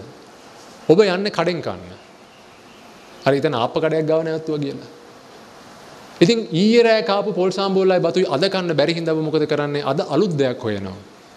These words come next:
ඇයි ඒ? මොකක් කරන්නද? සතුටින්, සතුටින් ඉන්න.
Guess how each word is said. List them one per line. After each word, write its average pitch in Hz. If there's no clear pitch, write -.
ඇයි 180
ඒ? 214
මොකක් 147
කරන්නද? 170
සතුටින්, 160
සතුටින් 175
ඉන්න. 104